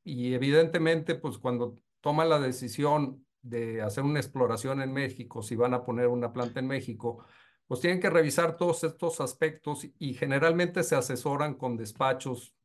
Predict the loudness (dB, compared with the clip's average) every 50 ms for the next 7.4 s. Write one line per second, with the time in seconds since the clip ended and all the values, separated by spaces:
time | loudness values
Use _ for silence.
0 | _ -12 -8 -6 -6 -4 -2 0 2 2 4 4 2 2 0 -2 -4 -4 -4 -4
1 | -4 -4 -2 -2 -2 -2 -4 -8 -6 -6 -6 -6 -4 -2 0 2 2 2 2 0
2 | -2 -4 -8 -14 -18 _ _ _ _ _ _ _ _ 2 4 6 6 6 4 2
3 | 2 0 -4 -6 -4 -4 -2 4 4 4 4 4 0 -4 -8 -10 -8 -4 -4 -4
4 | -2 -2 -2 0 2 2 0 0 -2 -4 -4 -2 -4 -6 -8 -6 -6 -6 -6 -2
5 | 0 0 0 0 0 0 0 0 0 -2 -4 -4 -4 -4 -4 -4 -6 -6 -8 -10
6 | -8 -8 -6 -2 -2 -2 0 2 4 4 6 4 4 2 -2 -2 -2 -4 -4 0
7 | 0 -2 0 0 -4 -4 -4 -6